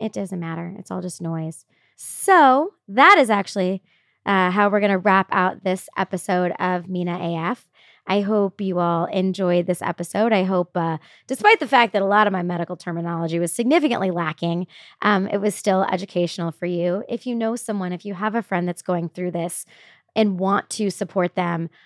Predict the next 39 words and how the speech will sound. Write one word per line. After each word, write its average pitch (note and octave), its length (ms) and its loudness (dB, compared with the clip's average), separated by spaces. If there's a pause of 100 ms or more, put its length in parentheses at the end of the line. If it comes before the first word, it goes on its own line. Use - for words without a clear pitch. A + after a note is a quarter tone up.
I - 60 -6
think D4+ 180 -4
the C#4+ 60 -4
best B3 260 0
thing A#3+ 140 -4
you A#3 100 -2
can A3 140 -6
do A#3 180 2
is G#3+ 140 -2
to G#3 80 -10
say, A3 180 0
"Hey, G#3+ 460 0
I G3 60 -2
did A#3+ 120 -2
a C4+ 40 -4
bunch D#4 180 -2
of F3+ 100 -4
research C4+ 500 0 (400)
and G3 400 0 (220)
this C4+ 180 2
is D#4 180 -4
tough - 420 0
probably. F3 420 -2
I'm F#3+ 160 0
really B3 200 2
sorry. G#3+ 360 2
I E3+ 80 -2
don't G3+ 140 0
know A#3 80 2
if A3+ 60 -6
there's A3 180 -2
anything G3+ 240 -2
I F#3+ 60 0
can E3 140 -6
do, G3+ 200 0
but G3+ 100 0
if G3 80 0
there F3 160 2
is, C#4+ 260 4